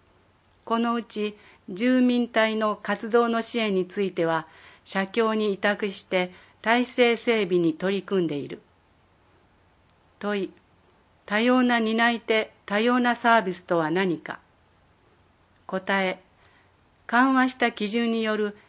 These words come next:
A型サービス、住民主体のB型、短期集中C型サービスがある。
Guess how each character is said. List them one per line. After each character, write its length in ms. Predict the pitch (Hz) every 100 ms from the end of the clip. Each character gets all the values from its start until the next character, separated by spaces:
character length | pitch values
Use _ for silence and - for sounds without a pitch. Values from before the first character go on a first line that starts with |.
| -
A 220 | 208 247
型 280 | 247 247 233
サ 200 | - 220
ー 80 | 196
ビ 100 | 165
ス、 260 | - 147 143 _ _ -
住 260 | 175 240 247
民 280 | 240 240 226
主 100 | -
体 280 | 214 220
の 180 | 214 202
B 280 | 160 214 226
型、 460 | 214 214 196 185 - _ - - _ _
短 260 | 220 240 240
期 160 | 247
集 300 | 226 240 240
中 260 | - 233 226
C 300 | - 233 233
型 240 | 226 226
サ 160 | 208 214
ー 80 | 175
ビ 100 | 156
ス 140 | 147
が 160 | 156 151
あ 80 |
る。 120 | 135